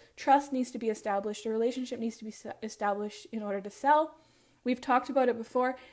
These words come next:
The higher the price point, the more trust you require. So if you're thinking about selling high ticket, if you're thinking about launching programs, if you're thinking about selling courses, and you wanna sell those at a premium price,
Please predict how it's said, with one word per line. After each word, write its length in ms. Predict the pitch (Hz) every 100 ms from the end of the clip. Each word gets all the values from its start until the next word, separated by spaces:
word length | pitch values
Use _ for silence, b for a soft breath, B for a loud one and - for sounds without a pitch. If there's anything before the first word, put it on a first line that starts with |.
| B
The 80 | 240
higher 540 | 233 - 247 254 285 277
the 100 | 277
price 340 | 262 240 262
point, 380 | - 285 285 285
the 60 |
more 220 | 214 220 226
trust 360 | 233 220 -
you 80 | 226
require. 640 | 202 - 220 220 285 349 B B B
So 100 | 226
if 80 | 196
you're 160 | 262 311
thinking 380 | 302 285 262
about 200 | 240 233
selling 320 | 233 214 202 202
high 160 | 208
ticket, 420 | 190 285 294 302
if 80 | 233
you're 120 | 220
thinking 320 | 208 214 214 214
about 240 | 202 208
launching 320 | 196 202 208
programs, 500 | - 277 277 262 262
if 140 | 240 214
you're 100 | 202
thinking 220 | 202 208
about 180 | 202 196
selling 260 | 196 196
courses, 520 | - 285 285 285 269 - B B
and 140 | 196 226
you 80 |
wanna 160 | 311 330
sell 180 | 320 285
those 180 | 285 262
at 80 |
a 40 | 254
premium 400 | 262 240 233 226
price, 400 | - 208 208